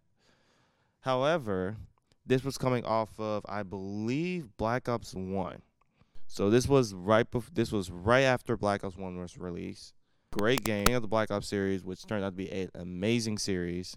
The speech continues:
I, Black Ops will always be my favorite series of Call of Duty games. So, M W three,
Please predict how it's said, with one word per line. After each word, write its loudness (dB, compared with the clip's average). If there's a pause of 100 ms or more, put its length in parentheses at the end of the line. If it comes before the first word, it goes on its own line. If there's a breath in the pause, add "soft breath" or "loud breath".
(120)
I, -8 (680)
Black 0
Ops -4
will -2
always -2
be -10
my -4
favorite -6
series -8
of -18
Call -4
of -6
Duty -4
games. -8 (580 soft breath)
So, -4 (680)
M 2
W 2
three, -4